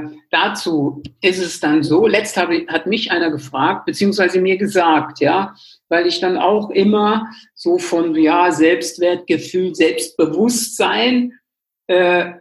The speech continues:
dann sagt der Rainer, du brauchst anderen nichts zu beweisen.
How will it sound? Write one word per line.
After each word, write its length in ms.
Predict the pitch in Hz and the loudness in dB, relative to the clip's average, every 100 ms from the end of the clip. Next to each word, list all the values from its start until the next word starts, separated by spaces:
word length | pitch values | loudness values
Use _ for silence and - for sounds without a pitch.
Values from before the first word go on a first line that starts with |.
| - | -10
dann 120 | 175 | -4
sagt 220 | 202 208 | -2 0
der 160 | 202 175 | 0 2
Rainer, 260 | 208 233 | 2 2
du 160 | 202 196 | 2 -2
brauchst 560 | - 233 233 233 226 - | -2 2 2 0 -6 -4
anderen 560 | 247 240 233 226 202 190 | -2 0 2 2 0 0
nichts 540 | 180 - - - - | -2 -4 -8 -12 -12
zu 200 | - 180 | -8 -4
beweisen. 1000 | 160 156 156 180 180 165 165 135 127 - | -2 0 0 2 2 0 -2 -2 -6 -12